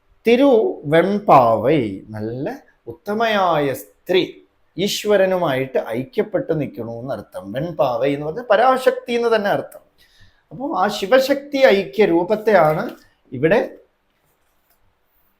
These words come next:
മാണിക്യവാചകർ സ്വാമി നമുക്ക് മുന്നിൽ വച്ചിരിക്കണത്, സാധകർക്ക് മുന്നിൽ വച്ചിരിക്കണത് പ്രധാനമായിട്ടും ഒരു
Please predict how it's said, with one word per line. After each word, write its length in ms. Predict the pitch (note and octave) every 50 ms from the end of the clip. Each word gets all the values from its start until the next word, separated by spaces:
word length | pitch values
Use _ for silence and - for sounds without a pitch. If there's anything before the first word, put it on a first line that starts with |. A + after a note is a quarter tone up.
| _ _ _ _ _ _ _ _ _ _ _ _ _ _ _ _ _ - _ _ _ _ -
മാണിക്യവാചകർ 960 | B2+ C#3 C#3 D#3 F#3 A3+ G#3+ B3 B3 A#3+ A#3+ A3 G#3 F#3+ E3+ F#3+ F#3 F#3 F3 D#3+
സ്വാമി 800 | - - - D#3+ C#3+ C3+ C#3 C#3+ E3+ G3+ F#3 D#3+ B2 - _ _ _ _ _ _
നമുക്ക് 240 | B2+ B2+ C3+ B2+ -
മുന്നിൽ 500 | D3+ C#3+ B2+ B2+ B2+ C3 C3+ C#3+ E3+ E3 - - - _ _ _ _ _ _ _ _ _ _ - A#2
വച്ചിരിക്കണത്, 640 | A#2 - - E3 E3 F3+ F3 F#3 D3+ A#2+ - - -
സാധകർക്ക് 840 | - - - A#2 A#2+ C#3+ E3+ F3+ A#3+ A#3+ A#3+ A#3+ A#3 - A3+ - G#3
മുന്നിൽ 320 | F#3+ F3 D#3+ D#3 D#3 D#3+
വച്ചിരിക്കണത് 580 | D3 B2+ - - D3 C#3+ C#3+ C#3+ C3 B2+ A#2+ -
പ്രധാനമായിട്ടും 1040 | - C3+ B2 C3+ D3+ F3+ G3 A3+ B3 C4+ C4+ B3+ A3+ G3+ G3 F#3+ G3+ G#3 G3 - - _ _ _ _ _ _ _ _ -
ഒരു 120 | G#3 G3+